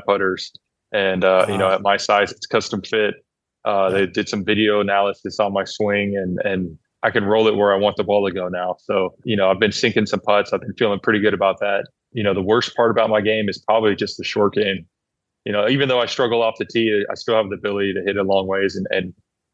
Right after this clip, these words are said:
Speaker 1: and, you know, hit some recovery shots. But, uh, yeah, I just don't have, I don't have the feel around the green yet. You know, I, I don't know how to flop it.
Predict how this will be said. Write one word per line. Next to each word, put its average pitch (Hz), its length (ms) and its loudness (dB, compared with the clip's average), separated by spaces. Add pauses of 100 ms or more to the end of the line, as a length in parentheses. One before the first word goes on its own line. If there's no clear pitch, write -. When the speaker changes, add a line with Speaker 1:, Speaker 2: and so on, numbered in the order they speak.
Speaker 1:
and, 95 280 0
you 101 80 -2
know, 92 280 -2
hit 123 140 2
some 98 160 -2
recovery 101 380 2
shots. 110 420 2
But, 101 220 0 (100)
uh, 92 300 -2 (100)
yeah, 101 180 0
I 104 100 -2
just - 200 -6
don't 110 180 0
have, 101 340 2 (460)
I 120 60 -6
don't 107 120 2
have 104 160 0
the 98 80 -4
feel 107 300 0
around 98 200 0
the 98 60 -6
green 95 320 -8
yet. 92 300 -2
You 98 100 -10
know, 92 100 -2
I, 95 320 0
I - 20 -4
don't 98 160 -2
know 101 60 -2
how 101 100 2
to 101 80 -4
flop 101 360 0
it. 98 180 -2